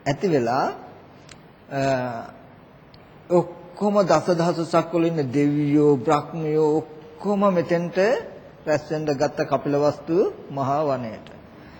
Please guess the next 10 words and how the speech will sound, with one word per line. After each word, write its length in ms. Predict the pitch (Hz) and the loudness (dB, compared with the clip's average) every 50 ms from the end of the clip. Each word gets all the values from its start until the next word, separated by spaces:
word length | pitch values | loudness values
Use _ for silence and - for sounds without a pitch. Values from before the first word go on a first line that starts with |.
| - - - - | -20 -20 -12 -2
ඒ 180 | - 131 143 | 2 4 4
පිරිස 260 | 135 - 143 131 131 120 | 4 4 2 0 0 -2
තමයි 340 | 135 113 135 127 143 160 160 | -2 -2 -2 -2 -2 -2 -2
මේ 140 | 135 131 131 | 0 0 0
ආටානාටිය 560 | 123 127 123 135 127 123 123 117 117 120 110 | 0 0 0 0 -2 -2 -4 -4 -4 -4 -4
දේශනා 420 | 117 120 110 107 120 110 110 107 | -4 -4 -6 -6 -10 -10 -10 -12
කළෙත්. 340 | 92 110 113 123 135 147 147 - 233 233 208 - - | -10 -10 -6 -4 -4 -6 -6 -6 -8 -8 -8 -10 -6
තව 180 | - 139 123 123 | -2 -2 0 0
තියෙනවා 420 | 107 - 123 113 107 110 113 135 147 | -2 -2 -4 -6 -6 -4 -6 -6 -4
පසුබිම. 460 | - 117 117 - 123 107 107 117 | -4 -4 -4 -6 -6 -8 -8 -8